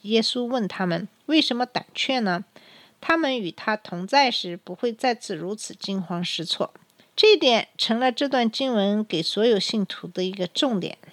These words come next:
那么从这一段经文，我们也可以学到很多。虽然我们生命中遇到很多威胁使我们惧怕，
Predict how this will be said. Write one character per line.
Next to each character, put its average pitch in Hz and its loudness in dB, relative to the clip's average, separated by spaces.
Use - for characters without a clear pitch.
那 403 6
么 392 10
从 302 0
这 440 6
一 302 4
段 190 4
经 196 0
文， 180 2
我 165 0
们 160 0
也 202 4
可 - 0
以 214 4
学 160 -2
到 170 4
很 - -8
多。 208 4
虽 370 4
然 320 8
我 208 2
们 190 -2
生 269 -2
命 269 0
中 226 0
遇 226 -4
到 190 4
很 160 -10
多 175 0
威 247 0
胁 170 -2
使 208 -4
我 185 -2
们 139 -8
惧 226 -4
怕， - 0